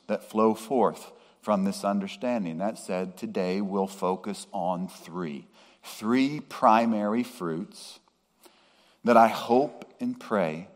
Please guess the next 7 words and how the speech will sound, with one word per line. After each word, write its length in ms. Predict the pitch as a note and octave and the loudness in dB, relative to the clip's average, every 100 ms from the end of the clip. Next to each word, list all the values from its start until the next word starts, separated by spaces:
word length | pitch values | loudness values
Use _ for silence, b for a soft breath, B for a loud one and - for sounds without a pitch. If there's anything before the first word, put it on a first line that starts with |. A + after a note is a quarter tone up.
| _ | _
will 140 | G#2+ G#2 | -4 -4
accomplish 640 | G2+ G#2+ G#2 G#2 F#2+ - | 0 2 2 0 -8 -10
two 300 | - A#2+ A#2 A2 | -8 -2 0 -2
key 460 | - G#2 F#2+ F#2 | -6 -6 -6 -8
objectives. 760 | D#2+ C#2+ - B1+ - - - - | -12 -16 -14 -14 -16 -20 -16 -6
Number 300 | G2+ G2+ F#2 | -2 0 -2
one, 540 | F#2+ B2 B2+ B2+ B2 | 0 4 4 2 -4